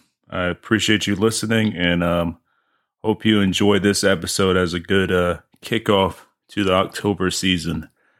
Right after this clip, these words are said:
because it's now among us, and, uh, yeah, the best time of the year. So thanks so much. Well, Paul, I appreciate you being on the podcast.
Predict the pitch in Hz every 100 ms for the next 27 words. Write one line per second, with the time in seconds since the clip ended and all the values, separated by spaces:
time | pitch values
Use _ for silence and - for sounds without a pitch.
0 | _ - 90 90 78 80 - 87 90 85
1 | 87 95 90 92 - - 76 78 80 85
2 | - _ _ - 85 76 - - 92 90
3 | - 92 87 82 82 80 80 - - -
4 | 87 _ _ _ _ _ - 107 - 107
5 | 107 107 - - - _ _ _ _ _
6 | _ _ _ _ _ _ _ _ _ -
7 | _ - 87 80 90 90 82 98 95 95
8 | 92 87 92 85 82 92 90 - 82 82
9 | -